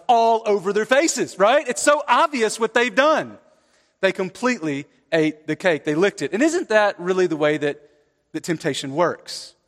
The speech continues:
You, you see something, you, you know that you're not supposed to have it, and yet ten seconds later, you're diving in with your tongue, you're licking it, you're tasting it, you're saying, "How good,"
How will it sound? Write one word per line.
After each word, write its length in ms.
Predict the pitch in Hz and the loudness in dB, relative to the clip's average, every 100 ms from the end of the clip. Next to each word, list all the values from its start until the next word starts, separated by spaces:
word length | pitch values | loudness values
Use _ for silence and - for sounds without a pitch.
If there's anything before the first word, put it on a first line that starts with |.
| _ _ _ _ _ | _ _ _ _ _
You, 120 | 165 165 | -10 -8
you 100 | 160 | -6
see 200 | 240 240 | -4 -2
something, 460 | 220 214 220 208 | -2 -2 -4 -4
you, 100 | 175 | -6
you 140 | 190 190 | -6 0
know 180 | 208 285 | 2 2
that 160 | 240 | 0
you're 100 | 190 | 0
not 200 | 190 190 | 0 -2
supposed 300 | 185 185 170 | -4 -4 -2
to 100 | 165 | -2
have 240 | 156 190 196 | 2 0 0
it, 180 | 196 - - - | -4 -8 -14 -6
and 160 | 175 | 0
yet 420 | 196 196 185 - | 2 2 0 -10
ten 160 | - 208 | -6 -6
seconds 400 | 214 202 202 151 | 0 0 -2 -2
later, 400 | 190 190 190 185 | 0 2 0 -2
you're 120 | 180 | -4
diving 380 | 160 170 170 165 | 0 0 0 -2
in 120 | 160 | -4
with 140 | 151 147 | -6 -8
your 80 | 143 | -8
tongue, 320 | 160 151 147 | -4 -4 -4
you're 80 | 131 | -6
licking 300 | 151 156 151 | -6 -4 -8
it, 100 | 147 | -8
you're 100 | 135 | -6
tasting 400 | 156 151 165 156 | -6 -4 -4 -6
it, 80 | |
you're 100 | 143 | -6
saying, 220 | 143 143 127 | -8 -8 -4
"How 240 | 165 185 | 0 0
good," 320 | 156 147 139 | 0 -2 -4